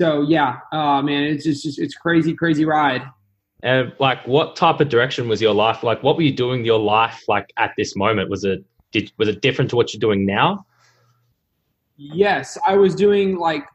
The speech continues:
Speaker 1: a ton of carbs every day. I was doing four hundred grams of carbs a day, um, almost four thousand calories a day. I was looking, I was trying to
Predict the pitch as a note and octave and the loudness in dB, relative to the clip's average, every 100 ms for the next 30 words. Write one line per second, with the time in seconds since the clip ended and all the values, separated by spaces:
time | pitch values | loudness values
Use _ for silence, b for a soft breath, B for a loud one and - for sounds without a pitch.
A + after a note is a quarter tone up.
0 | D#3 C#3+ - - A3 A#3 - - G3+ G#3 | -14 -14 -16 -8 -6 -6 -6 -2 0 2
1 | F#3 F#3+ F#3+ G3 F3+ F3+ E3 - G#3 G3+ | 2 2 2 2 0 0 -2 0 2 2
2 | F#3 F3 F3+ E3+ - F3 D#3 D3+ E3+ E3 | 0 0 -2 -4 -2 -2 -2 -4 -4 -4
3 | D#3+ - b b _ D#3+ D#3 D#3 F3 F3 | -6 -8 b b _ -6 -4 -4 -4 -4
4 | - G3 F#3 F3+ E3 D3+ D#3+ E3+ F3+ F3+ | -4 -2 0 0 0 0 2 2 4 2
5 | F3 E3+ E3+ E3 D3 - D#3+ D3 F#3 D#3+ | 2 0 -2 -2 -4 -6 -6 -8 -6 -6